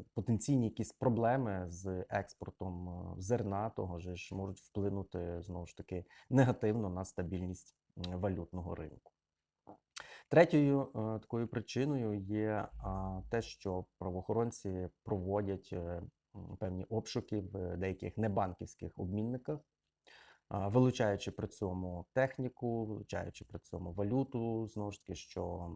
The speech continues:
унеможливлює швидке відновлення, а, саме роботи цих обмінників. Ну, мабуть, ймовірно, це пов'язано з тим, що, м, деякі обмінники, е, відмовлялись, е, приймати певні банкноти від громадян або брали за це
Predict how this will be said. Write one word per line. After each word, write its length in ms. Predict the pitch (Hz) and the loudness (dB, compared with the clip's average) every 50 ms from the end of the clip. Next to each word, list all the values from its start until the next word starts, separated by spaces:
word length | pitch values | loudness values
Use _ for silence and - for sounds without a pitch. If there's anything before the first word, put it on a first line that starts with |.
| - - - | -10 -6 0
унеможливлює 720 | 123 120 117 117 117 110 104 113 113 107 104 98 92 90 | 2 4 6 6 4 4 2 2 2 2 2 0 0 -2
швидке 460 | - - - 92 - - - 90 90 95 98 - _ _ | -4 -6 -10 -12 -10 -6 -4 -4 -4 -6 -8 -16 _ _
відновлення, 640 | - 92 107 98 117 135 151 151 147 143 139 139 139 139 - _ _ - - - - - - _ _ | -2 -2 0 4 4 4 4 4 4 2 2 0 -2 -4 -10 _ _ -20 -20 -20 -20 -20 -20 _ _
а, 300 | 107 104 101 101 104 104 | -2 0 0 0 0 -2
саме 320 | - - 113 107 104 107 | 0 2 2 2 4 2
роботи 340 | 107 113 101 107 104 101 101 | 2 0 0 0 0 -2 -2
цих 280 | 92 - - 98 - - | -4 -2 -4 -4 -2 -4
обмінників. 680 | 110 98 98 101 101 98 98 95 92 - - 98 92 - | -4 -2 -2 0 0 0 0 -2 -4 -4 -4 -6 -2 0
Ну, 220 | 131 156 151 - - | 0 0 0 0 -2
мабуть, 420 | 98 98 101 92 110 131 131 113 | -4 -4 -2 0 0 0 0 0
ймовірно, 440 | 107 104 101 107 120 113 110 104 87 | 0 0 0 2 0 0 0 -2 -6
це 140 | - - - | -8 -8 -8
пов'язано 500 | - 90 92 98 98 - 90 92 92 85 | -4 -2 0 0 0 0 0 -4 -6 -6
з 100 | - - | -4 -2
тим, 240 | 107 113 120 117 | 0 0 0 -2
що, 520 | 104 - - - - 90 87 87 85 85 - - | -4 -10 -10 -4 -2 -2 0 0 -2 -4 -6 -8
м, 380 | - - - 73 - - - - | -10 -12 -12 -12 -12 -12 -12 -8
деякі 340 | 95 104 98 98 92 - - | -4 -2 0 0 0 0 -2
обмінники, 640 | 95 92 98 98 104 110 110 104 - - 95 87 - - _ _ _ _ _ _ _ _ - | -2 -2 -2 -2 -2 -2 -2 -4 -4 -4 -6 -6 -8 -10 _ _ _ _ _ _ _ _ -6
е, 160 | 98 92 92 92 | -4 -2 4 4
відмовлялись, 800 | 131 123 131 127 113 107 104 101 101 104 101 95 - - - - | 6 8 8 6 6 6 4 4 4 4 2 0 -2 -6 -6 -4
е, 200 | 87 85 90 90 - | -4 -4 -4 -4 -4
приймати 680 | - 101 92 90 90 90 - - - 87 85 87 90 - - - - | -4 -4 -2 -2 -2 -4 -4 -6 -6 -6 -4 -6 -6 -8 -10 -12 -6
певні 260 | - 95 92 92 90 90 | -4 -2 -2 -2 -2 -4
банкноти 500 | 90 101 95 - - 127 156 151 151 131 | -4 -4 -4 0 2 2 2 2 0 0
від 120 | 123 117 | 0 0
громадян 640 | 113 117 117 113 110 104 113 110 104 104 104 104 - | -2 -2 -2 -2 -2 -2 0 0 0 -2 -2 -4 -6
або 220 | - 90 87 90 | -8 -8 -8 -8
брали 460 | 87 98 110 107 113 113 110 101 92 - | -2 2 4 4 4 4 2 -2 -4 -8
за 80 | 95 87 - | -12 -14 -8
це 220 | - 92 92 92 | -4 -4 -2 -2